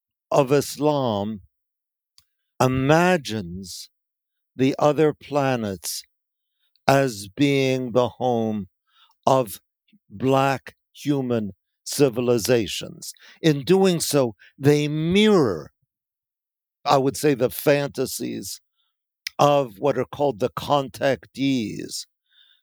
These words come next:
back in the nineteen fifties, in which the planets of the solar system are inhabited by Caucasian civilizations, as if there's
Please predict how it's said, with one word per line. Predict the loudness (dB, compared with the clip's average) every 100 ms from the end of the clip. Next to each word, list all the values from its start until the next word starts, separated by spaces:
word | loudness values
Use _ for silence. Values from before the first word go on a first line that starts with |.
| _
back | 2 2 2 -2 -2
in | 0 0 -4 -10
the | -2 -2
nineteen | 0 -2 -2 -6 -6
fifties, | -2 0 0 -4 -6 -6 -8 -12 _ _ 0
in | 2 2
which | 2 2 0 -4 _ _ _ _ _ _ _ _
the | 0 2 2
planets | 0 2 2 2 -4 -6
of | -6
the | -6
solar | -4 -2 -2 -4
system | -6 -8 -6 -4 -4 -8 _ _ 0
are | 2 2
inhabited | 0 -4 -2 0 0 -2 0
by | 0
Caucasian | 0 -4 -6 -4 0 0 0 -4 -6 -14 _ _ _ _
civilizations, | -4 2 2 2 2 2 2 0 0 -6 -6 -2
as | -2 0
if | -2
there's | 2 2 2 -2